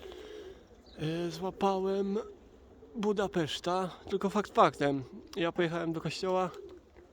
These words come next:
Przyjeżdżam, gołębie oczywiście były zamknięte. Przyjeżdżam, koło kraty siedzi coś. Wjeżdżam w bramę, patrzę, już coś siedzi. Patrzę, Budapeszcik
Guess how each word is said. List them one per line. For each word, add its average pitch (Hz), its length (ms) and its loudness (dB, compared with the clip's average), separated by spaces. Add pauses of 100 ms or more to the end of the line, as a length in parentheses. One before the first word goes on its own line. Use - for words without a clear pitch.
(1400)
Przyjeżdżam, 170 880 0
gołębie 175 360 2
oczywiście 170 420 -4
były 180 160 2
zamknięte. 170 580 0
Przyjeżdżam, 185 540 0
koło 175 200 4
kraty 160 320 -4
siedzi 135 360 0 (1300)
coś. - 460 -6 (400)
Wjeżdżam 170 420 4
w 143 80 -8
bramę, 165 320 -2
patrzę, 160 280 0
już 151 120 -2
coś - 180 -2
siedzi. 117 400 -6 (1200)
Patrzę, 180 360 -4
Budapeszcik 151 760 -4